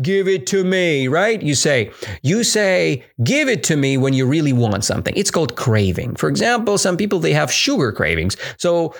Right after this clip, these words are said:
you need chocolate. You, you don't, you're, you're not wanting chocolate. You're needing it, okay?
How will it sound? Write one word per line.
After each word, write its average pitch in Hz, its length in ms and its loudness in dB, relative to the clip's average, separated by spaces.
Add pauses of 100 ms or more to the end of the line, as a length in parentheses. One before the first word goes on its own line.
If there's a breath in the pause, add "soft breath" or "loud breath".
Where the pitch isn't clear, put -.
(100)
you 135 220 4
need 131 340 2
chocolate. 92 580 -2 (160 loud breath)
You, 143 140 0
you 196 160 0
don't, 208 140 -2
you're, 208 160 0
you're 196 220 0
not 254 160 0
wanting 123 680 0
chocolate. 107 340 0
You're 117 260 2
needing 123 520 2
it, - 260 -6
okay? 127 420 0